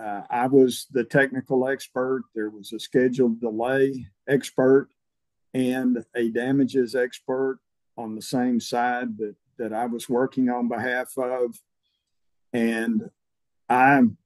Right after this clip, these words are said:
really thought at the conclusion or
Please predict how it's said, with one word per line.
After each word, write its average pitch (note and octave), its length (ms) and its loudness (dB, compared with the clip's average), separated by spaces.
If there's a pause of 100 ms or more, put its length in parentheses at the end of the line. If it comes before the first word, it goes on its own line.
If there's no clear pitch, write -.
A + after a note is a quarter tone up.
(140)
really C#3 460 6
thought C#3+ 480 4
at A#2+ 160 -2
the A#2+ 180 -14
conclusion C3 840 0
or G#2+ 140 -12